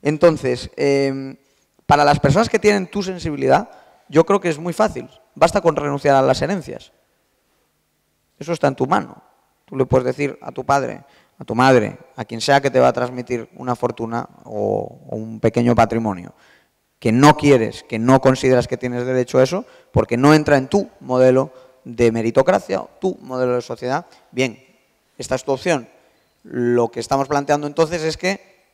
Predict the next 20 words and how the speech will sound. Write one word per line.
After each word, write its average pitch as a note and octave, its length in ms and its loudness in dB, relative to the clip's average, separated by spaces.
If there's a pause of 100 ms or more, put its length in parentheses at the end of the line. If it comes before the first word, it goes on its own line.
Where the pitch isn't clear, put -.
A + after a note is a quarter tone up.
(460)
puede D3+ 200 8
ser C3+ 140 2
voluntario B2+ 460 2
el C3 60 2
impuesto A#2+ 320 -4
de A#2 40 -6
sucesiones, G#2+ 560 -10
¿no? G3 140 -8 (840)
Que C3 120 0
podemos C#3+ 340 4
decidir D3+ 960 0 (300)
si - 240 -6
creemos C#3+ 440 2
que C3+ 100 -4
lo C3 40 2
importante D#3+ 440 0
es D#3+ 60 -6
que - 80 -8
las A#2 120 0
personas E3 500 -4